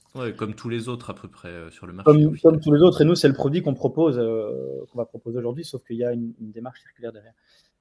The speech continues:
Speaker 2: Euh, donc oui, on s'est fait tacler parce que, euh, parce qu'on n'était pas cent pour cent circulaire, parce que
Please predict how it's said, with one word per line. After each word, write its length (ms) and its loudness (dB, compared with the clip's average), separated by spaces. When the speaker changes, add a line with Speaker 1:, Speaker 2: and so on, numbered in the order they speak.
Speaker 2:
Euh, 560 4
donc 200 -6
oui, 100 0
on 40 0
s'est 140 -4
fait 160 -4
tacler 320 -2
parce 260 -6
que, 100 -10
euh, 520 -2
parce 240 -16
qu'on 220 -8
n'était 240 -14
pas 160 -18
cent 260 -10
pour 180 -20
cent 160 -8
circulaire, 520 -8
parce 120 -20
que 100 -18